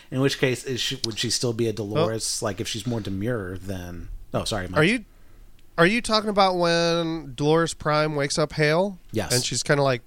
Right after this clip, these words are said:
Speaker 2: panicking and stuff? Okay. That is the very first time that she wakes up. Bernard gets made after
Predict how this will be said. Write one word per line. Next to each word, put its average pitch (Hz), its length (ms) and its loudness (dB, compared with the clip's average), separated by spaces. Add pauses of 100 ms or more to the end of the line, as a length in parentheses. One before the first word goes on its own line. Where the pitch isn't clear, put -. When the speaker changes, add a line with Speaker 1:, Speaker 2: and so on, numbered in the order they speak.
Speaker 2:
panicking 147 400 -2
and 165 140 -2
stuff? 175 240 -2
Okay. 131 360 0 (380)
That 185 580 4
is 156 200 -2
the 143 100 0
very 151 500 2
first 156 420 0
time 120 600 0 (240)
that 123 180 0
she 131 160 0
wakes 120 360 2
up. 113 260 2 (320)
Bernard 170 400 2
gets 160 220 -4
made 135 300 0 (140)
after 143 720 2